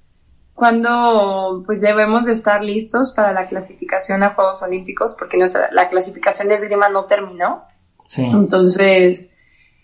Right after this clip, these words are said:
Speaker 1: pues sí, es, es un poco pesado en ese sentido. O sea, yo lo estaba pensando hoy en la mañana,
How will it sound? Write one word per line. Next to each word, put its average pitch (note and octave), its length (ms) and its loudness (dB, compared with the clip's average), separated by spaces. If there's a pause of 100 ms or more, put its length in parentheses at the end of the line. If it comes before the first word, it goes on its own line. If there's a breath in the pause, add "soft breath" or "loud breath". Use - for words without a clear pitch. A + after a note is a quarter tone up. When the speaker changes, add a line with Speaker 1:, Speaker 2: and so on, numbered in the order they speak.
(200 soft breath)
Speaker 1:
pues A3+ 240 6
sí, C4+ 200 4
es, C#4 240 2 (160)
es C4 140 2
un C#4 120 4
poco C4+ 280 0
pesado A3+ 320 2
en A3 100 -2
ese A3 180 -4
sentido. F#3+ 420 -2
O - 20 -6
sea, G3 140 0
yo - 800 -6
lo C4 60 0
estaba D#4 240 0
pensando A#3+ 320 -2
hoy A#3+ 80 -2
en A#3+ 40 -4
la A#3 80 0
mañana, G3+ 560 -4